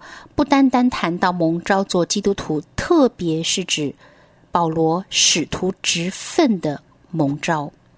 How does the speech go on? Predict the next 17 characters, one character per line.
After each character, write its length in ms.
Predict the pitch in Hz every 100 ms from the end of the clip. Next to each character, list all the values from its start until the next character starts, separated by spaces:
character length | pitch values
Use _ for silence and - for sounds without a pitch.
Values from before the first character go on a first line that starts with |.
| _ _ _ _ _ _
十 180 | - 190
六 200 | 202 190
节， 220 | - 156
既 220 | - 269
然 260 | 240 190 220
乐 160 | 330
意 260 | 254 - 190 -
将 240 | 233 226
他 180 | - -
儿 280 | - 165 180
子 220 | - 175 - - - _
启 280 | - - 190
示 220 | - 233
在 160 | 226 196
我 160 | 160
心 340 | - - 202 202
里， 200 | 185